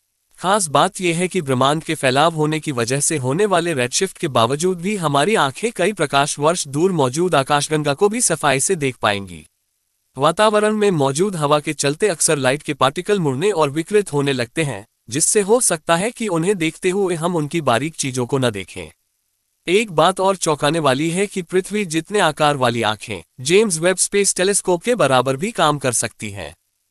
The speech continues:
एडेप्टिव ऑप्टिक्स की मदद से आप चाहे तो किसी और आकाशगंगा में मौजूद पृथ्वी जैसे ग्रह को भी देख सकते हैं।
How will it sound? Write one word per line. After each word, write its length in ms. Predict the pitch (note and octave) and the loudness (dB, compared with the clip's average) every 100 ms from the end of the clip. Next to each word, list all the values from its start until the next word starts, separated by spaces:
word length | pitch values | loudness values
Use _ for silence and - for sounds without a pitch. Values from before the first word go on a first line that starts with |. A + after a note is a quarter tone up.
| _ _ _ - | _ _ _ -6
एडेप्टिव 460 | D3+ F#3+ - C4 | 0 0 0 -2
ऑप्टिक्स 400 | G3 F3+ - F#3 | 0 0 -2 -2
की 100 | - | 0
मदद 320 | F3 D3+ D3+ D3+ | 2 2 2 0
से 140 | F#3+ | 2
आप 200 | D#3+ E3 - | 2 2 0
चाहे 300 | D3+ D3+ D#3+ | 0 0 -2
तो 160 | F3+ | -4
किसी 320 | E3 F#3+ A3+ | -4 -2 -2
और 160 | G#3 D3+ | 0 2
आकाशगंगा 640 | C3 C3+ C3 - C3+ C#3 | 2 2 0 0 0 0
में 160 | F#3+ F#3 | 2 0
मौजूद 400 | C#3+ B2+ F3 A#3 | 0 0 0 -4
पृथ्वी 400 | - C3 B2+ A#2+ | -4 -6 -4 -6
जैसे 320 | G#2+ G#2 G3 | -4 -2 -2
ग्रह 220 | F3+ A3 | 0 0
को 160 | B3 G3+ | 2 0
भी 140 | A#3 | 0
देख 220 | G3 D#3 - | -2 -2 0
सकते 340 | B2+ - G#2+ | -2 -2 -8
हैं। 220 | G2+ E2+ | -8 -12